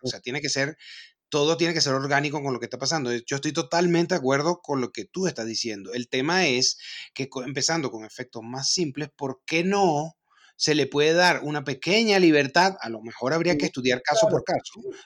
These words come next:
Speaker 1: pero ¿por qué no darle una peque-, ah, que no va a ser la facilidad que, que tiene la magia, la maldita bendición que yo le llamo, que es que te lo aprendes hoy y lo haces mañana. No, no va a ser. Pero qué,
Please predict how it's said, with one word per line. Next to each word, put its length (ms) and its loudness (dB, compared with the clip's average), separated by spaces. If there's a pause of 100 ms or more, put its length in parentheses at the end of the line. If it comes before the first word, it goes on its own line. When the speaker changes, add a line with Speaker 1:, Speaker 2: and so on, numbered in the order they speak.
Speaker 1:
pero 160 -2
¿por 240 -6
qué 180 -2
no 480 -2 (160)
darle 240 0
una 160 0
peque-, 260 -4
ah, 240 4 (240)
que 300 0
no 300 2
va 180 6
a 40 6
ser 280 4
la 160 2
facilidad 640 0
que, 260 -2
que 120 -4
tiene 260 0
la 120 2
magia, 420 -2
la 100 0
maldita 440 0
bendición 520 0
que 100 0
yo 100 2
le 80 0
llamo, 260 2
que 100 -4
es 60 -4
que 100 -8
te 140 -8
lo 80 -4
aprendes 340 -4
hoy 120 0
y 20 0
lo 80 -2
haces 180 -2
mañana. 460 -2
No, 340 2
no 160 -4
va 120 -2
a 40 0
ser. 300 0 (400)
Pero 280 0
qué, 240 -4